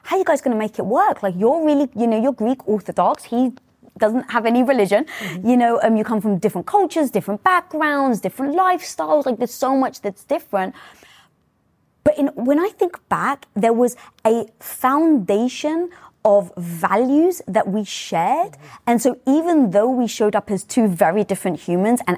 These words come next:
Speaker 1: acted in different ways, our core values were exactly the same.
Speaker 2: I think that's true. I think that's, that's a very, um, key part that Rich and I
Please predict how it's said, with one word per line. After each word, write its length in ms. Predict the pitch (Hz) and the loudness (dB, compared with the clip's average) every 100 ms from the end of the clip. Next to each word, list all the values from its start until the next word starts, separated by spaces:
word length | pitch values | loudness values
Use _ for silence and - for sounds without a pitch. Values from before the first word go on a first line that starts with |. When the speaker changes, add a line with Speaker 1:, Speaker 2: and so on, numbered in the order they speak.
| 175 | -2
Speaker 1:
acted 320 | 175 - 185 | -4 -4 -2
in 120 | 185 | 0
different 360 | 175 175 180 165 | 0 -2 -2 0
ways, 240 | 165 170 - | 2 2 0
our 100 | 180 | -4
core 400 | - - 277 302 | -4 -8 -2 0
values 760 | 208 175 185 185 147 - - - - - - - | 0 -2 0 0 -2 -8 -12 -20 -20 -20 -20 -2
were 160 | 196 185 | 2 4
exactly 760 | 170 160 - 170 - 180 170 | 2 0 0 0 -2 -4 -4
the 140 | 170 170 | -6 -6
same. 440 | - - 73 - _ _ _ _ _ _ _ | -6 -8 -10 -18 _ _ _ _ _ _ _
Speaker 2:
I 140 | - 170 | -2 -2
think 200 | 185 143 | -2 -4
that's 240 | 147 - | -4 -6
true. 340 | - 147 131 131 _ _ - | -8 -4 -6 -8 _ _ -4
I 100 | 175 | -2
think 200 | 175 151 | -2 0
that's, 380 | 156 147 - - - - - _ - | 0 0 -6 -16 -20 -20 -20 _ 2
that's 260 | 185 180 | 2 4
a 60 | 185 | 2
very, 720 | 156 170 165 165 165 160 - - | 2 2 4 2 2 0 -4 -4
um, 480 | 156 151 147 151 160 - _ _ _ | -2 -2 -4 -8 -14 -20 _ _ _
key 540 | - 208 185 170 156 - | -2 2 4 2 -2 -10
part 440 | - 175 170 170 | -2 0 0 -2
that 200 | 170 151 | -6 -6
Rich 220 | 156 151 156 | -4 -6 -6
and 100 | 143 | -8
I 280 | 139 151 | -8 -12